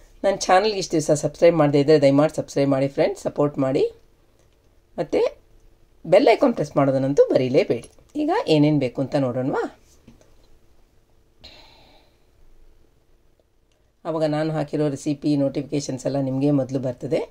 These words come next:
ನೀವೇ ಮೊದಲು, ಮ್, ರೆಸಿಪಿಗಳನ್ನ ನೋಡ್ಬೋದು. ಈಗ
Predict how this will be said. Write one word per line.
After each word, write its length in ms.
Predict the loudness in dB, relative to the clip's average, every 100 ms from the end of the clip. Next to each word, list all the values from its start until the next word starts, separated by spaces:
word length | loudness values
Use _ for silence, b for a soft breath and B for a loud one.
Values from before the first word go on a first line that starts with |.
| b b b
ನೀವೇ 240 | -2 0 2
ಮೊದಲು, 340 | 2 0 0 0 -2 _ _ _ -8
ಮ್, 180 | -8 -8 _ _ -6
ರೆಸಿಪಿಗಳನ್ನ 520 | -4 -4 0 0 2 2
ನೋಡ್ಬೋದು. 400 | 2 0 -4 -20 -10
ಈಗ 140 | -8